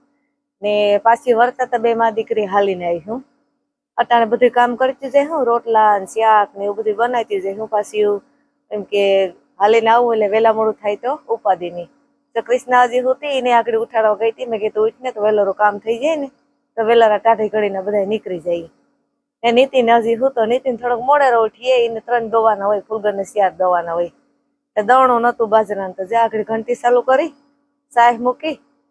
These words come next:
ને ફરિયા અને હંજવારી ને એવું કરીને, અ, કૃષ્ણા ને બાપ દીકરી નાખીએ વાહિંદા.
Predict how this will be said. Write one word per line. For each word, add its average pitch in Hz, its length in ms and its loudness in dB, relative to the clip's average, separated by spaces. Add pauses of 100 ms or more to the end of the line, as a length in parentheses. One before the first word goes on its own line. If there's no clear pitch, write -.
(320)
ને 214 100 2 (120)
ફરિયા 233 360 4
અને 185 200 -4
હંજવારી 226 500 0
ને 220 100 -2
એવું 220 120 -2
કરીને, 254 560 -2 (960)
અ, 196 220 -4
કૃષ્ણા 240 400 0
ને 196 60 -4
બાપ 220 160 2
દીકરી 202 280 -4
નાખીએ 202 340 -4
વાહિંદા. 214 440 0